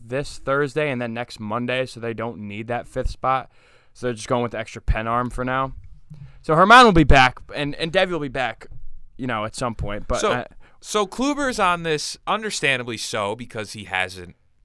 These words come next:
Speaker 2: been pitching for a while. He's on a pitch count. But what do you really think that we're gonna? <laughs> I don't really expect much from Corey Kluber at this point. I would, I, I'm, I've shifted my focus now to focus on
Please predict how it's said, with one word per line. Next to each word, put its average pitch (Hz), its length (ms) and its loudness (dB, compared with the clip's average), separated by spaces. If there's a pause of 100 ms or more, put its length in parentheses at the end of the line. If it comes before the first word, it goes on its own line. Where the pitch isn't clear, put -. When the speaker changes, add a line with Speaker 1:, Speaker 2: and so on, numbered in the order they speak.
(580)
Speaker 2:
been 80 640 -12 (440)
pitching 92 380 -6
for 82 160 -12
a 78 60 -14
while. 80 400 -8
He's 92 160 -10
on 85 140 -10
a 76 40 -20
pitch - 340 -12
count. 85 360 -10 (400)
But 151 260 -2
what - 240 -8 (200)
do 151 100 -12
you 233 180 -4
really 143 480 -6
think 139 380 -8
that 110 220 -6
we're 107 160 -8
gonna? 104 480 -8 (400)
<laughs> - 440 -8
I - 120 -8
don't 196 200 -6
really 233 220 -2
expect 226 460 -6
much 190 200 -4
from 120 160 -10
Corey 107 260 -6
Kluber 95 300 -8
at 90 80 -8
this 92 100 -14
point. - 200 -6
I 180 120 8
would, 233 180 4
I, 262 140 4 (240)
I'm, 220 240 6 (120)
I've 196 220 6
shifted 220 420 -2
my 185 180 2
focus 170 460 2
now 196 220 2
to 202 120 -8
focus 165 460 -2
on 143 240 0